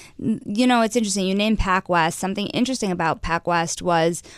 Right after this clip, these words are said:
one thing they did to kinda cool down the market was they, uh, said that they,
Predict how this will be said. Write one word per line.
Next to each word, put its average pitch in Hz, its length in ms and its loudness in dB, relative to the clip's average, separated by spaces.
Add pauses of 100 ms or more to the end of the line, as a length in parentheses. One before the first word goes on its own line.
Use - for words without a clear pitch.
(100)
one 202 220 0
thing 214 180 0
they 185 140 0
did 185 420 0
to 180 80 -6
kinda 180 240 -4
cool 185 320 -4
down 175 280 0
the 175 60 -6
market 208 560 0
was 185 280 2
they, 185 560 2
uh, - 160 0
said 208 420 0
that 180 380 0
they, 190 420 4